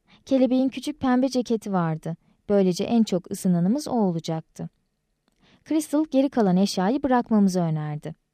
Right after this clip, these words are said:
"Yanımızda taşımamıza gerek yok herhalde," dedi. "Tamam. Herkes hazır mı?" diye sordum. "Doğa," dedi Raven.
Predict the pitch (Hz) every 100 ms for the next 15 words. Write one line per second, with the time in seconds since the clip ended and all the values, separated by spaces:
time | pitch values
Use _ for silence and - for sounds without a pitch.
0 | _ _ _ _ _ _ _ _ _ -
1 | 311 349 339 381 - 277 220 202 226 339
2 | 349 330 311 294 208 165 151 147 151 -
3 | _ _ _ _ 165 151 156 - _ _
4 | _ _ _ _ _ _ _ - 285 262
5 | 233 _ _ _ _ 277 330 392 339 330
6 | 392 392 254 - _ _ _ - 180 233
7 | - 185 170 170 - _ _ _ _ _
8 | _ _ _ _ _ _ _ _ _ -
9 | 269 277 208 170 _ _ _ _ _ -
10 | 165 165 160 156